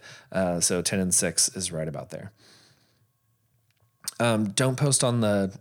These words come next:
weekends, though, because people are enjoying their lives. They're out of work. They're not commuting to work for most of them. And,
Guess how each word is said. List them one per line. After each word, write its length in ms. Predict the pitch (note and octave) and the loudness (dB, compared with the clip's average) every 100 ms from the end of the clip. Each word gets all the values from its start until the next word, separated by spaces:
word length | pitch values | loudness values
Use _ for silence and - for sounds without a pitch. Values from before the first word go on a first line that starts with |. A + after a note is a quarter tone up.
| - | -4
weekends, 460 | G2 B2 A#2+ B2+ | -4 -2 -2 -2
though, 440 | - C#3 C#3 C#3 B2+ | 0 0 2 0 -2
because 520 | G#2+ - G2+ F#2+ F#2+ | -6 -4 -2 0 -2
people 440 | - - A#2+ B2 A#2+ | -4 -14 -6 -2 0
are 400 | A#2+ B2 B2 B2 | 2 2 2 0
enjoying 580 | A#2+ B2 A#2+ C3+ D3 D3 | 0 0 0 0 0 0
their 160 | D3+ | 0
lives. 420 | D3+ D#3 B2+ G2+ | 2 2 0 0
They're 220 | G#2 G#2+ A2 | -2 -2 0
out 220 | C3+ D3+ | 0 2
of 200 | C#3 A2+ | 0 -2
work. 380 | G2 D3 D3 - - - - | -2 -2 -4 -12 -16 -16 -8
They're 120 | A#2 | -2
not 220 | A#2 B2 - | 0 -2 -4
commuting 520 | G#2+ F#2+ G#2 C#3+ C3+ | 0 2 2 0 -2
to 120 | C3+ | -2
work 340 | C3+ C#3 - | 0 -2 -4
for 160 | - A2+ | -6 -2
most 280 | G#2+ A2 C3 | 0 2 2
of 60 | |
them. 200 | B2 C3+ - - - - - | 0 -2 -6 -14 -16 -16 -4
And, 640 | A2 A2+ A2 A2 G#2+ | 0 2 2 2 2